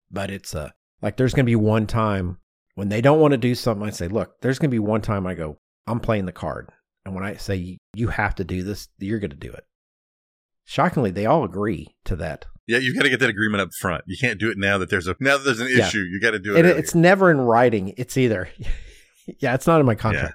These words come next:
Speaker 2: Yeah, yeah.
Speaker 1: We kinda talk about it, and I'll say, "Look, there's just something, and maybe it's, I'm just doing a bad job explaining what it means or the impact or the ramifications, or we're just not getting it now." But there's gonna be that time when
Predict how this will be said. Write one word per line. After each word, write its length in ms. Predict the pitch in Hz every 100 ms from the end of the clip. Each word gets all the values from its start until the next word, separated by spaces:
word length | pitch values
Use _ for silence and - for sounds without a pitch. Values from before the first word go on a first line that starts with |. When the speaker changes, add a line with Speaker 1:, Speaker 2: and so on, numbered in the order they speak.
| -
Speaker 2:
Yeah, 60 | -
yeah. 100 | - _ _ -
Speaker 1:
We 120 | 135
kinda 220 | 131 151 131
talk 240 | 131 139
about 200 | 101 85
it, 140 | 85 - _
and 120 | 110 98
I'll 80 | 98
say, 280 | 95 87 95
"Look, 260 | 120 123 -
there's 180 | 117 -
just 400 | 117 - - -
something, 500 | 120 117 117 101 - -
and 220 | 110 113
maybe 300 | 117 117 123
it's, 140 | 110
I'm 140 | 120 117
just 140 | 107
doing 160 | 123 104
a 40 |
bad 240 | 90 92 95
job 240 | 98 92
explaining 520 | 87 - - 85 85
what 120 | 82
it 60 | 78
means 380 | 80 87 85 -
or 40 |
the 120 | 67 85
impact 380 | - 82 80
or 40 | -
the 60 |
ramifications, 680 | 82 92 - - 87 - 76
or 100 | 65
we're 100 | 80
just 160 | 95 -
not 120 | 90
getting 220 | - 87 80
it 40 |
now." 280 | 82 82 - _ _ _ _ _ _ _ _ _ -
But 140 | 107
there's 160 | 107 107
gonna 120 | 131
be 60 | 123
that 120 | 117
time 260 | 131 127
when 300 | 104 92 92